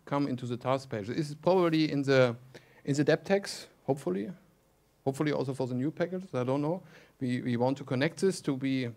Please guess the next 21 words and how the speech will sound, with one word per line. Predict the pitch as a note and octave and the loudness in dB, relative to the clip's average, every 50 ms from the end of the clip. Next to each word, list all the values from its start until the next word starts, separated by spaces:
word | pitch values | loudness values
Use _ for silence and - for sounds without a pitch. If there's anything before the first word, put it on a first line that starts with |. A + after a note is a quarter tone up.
| - - | -8 -6
even | C#3+ C#3 C3+ C3+ | -4 -2 0 0
more | C3 C#3 D3 C#3 C3+ | 2 2 2 0 -2
efficient. | C#3+ - - E3 - G#3+ A3 G#3 - - _ _ _ - - - - _ _ _ _ _ _ _ _ | -4 -6 -6 -6 -6 -8 -10 -10 -14 -20 _ _ _ -20 -20 -20 -20 _ _ _ _ _ _ _ _
But, | - C#3+ D3+ D3 - | -2 -2 -2 -2 0
um, | D#3 D3 C#3 C#3 C#3+ C#3 C3+ C3+ C3 B2 C3 - _ _ _ _ _ _ _ - - - - _ _ _ _ _ _ _ _ _ _ - | 2 2 4 4 4 2 2 0 -4 -6 -12 -18 _ _ _ _ _ _ _ -20 -20 -20 -20 _ _ _ _ _ _ _ _ _ _ 0
people, | D3 E3 - F#3+ F#3+ F#3+ F#3+ G3 - - - _ _ _ _ _ _ _ _ _ - _ _ - | 0 2 4 4 4 4 2 0 -6 -14 -20 _ _ _ _ _ _ _ _ _ -20 _ _ -16
and | F#2 F#2+ F#2 | -14 -10 -8
that's | G#2 G#2 G2+ - | -8 -8 -8 -12
true, | - - G#2+ G#2 A#2+ C#3+ F#3+ A2 G#2+ - - - | -10 -8 -6 -4 -2 -2 -2 -4 -6 -8 -10 -8
regard | A2 A#2 A#2+ A2 A2 A2+ B2 C3+ D3+ D3 - - - | -6 -4 -4 -2 0 2 2 2 0 0 -4 -10 -6
working | A#2+ B2 C3+ C3+ D3 C3 | -4 -4 -2 -2 -4 -6
on | C3 | -6
the | B2+ | -4
blends | A#2 A#2+ B2 A#2+ - - | -4 -4 -4 -4 -6 -8
as | A2 - - - - - _ _ _ - | -12 -12 -12 -16 -20 -20 _ _ _ -12
work. | G#2+ G#2 A#2 D3 - C4 - - - _ _ _ _ _ _ _ _ _ _ _ _ _ _ _ _ _ _ _ - | -4 0 2 2 2 0 -2 -8 -18 _ _ _ _ _ _ _ _ _ _ _ _ _ _ _ _ _ _ _ -14
It | - G#2+ G2+ - | -12 -12 -12 -10
is | A#2 G2+ F#2 - - | -10 -10 -10 -8 -6
work. | C#3+ E3 A3 C4+ C4+ - - _ _ _ _ _ _ - | -4 -4 -4 -4 -8 -12 -18 _ _ _ _ _ _ -12
You | A2 G#2+ | -10 -8
n-, | G#2+ G#2 - | -8 -8 -10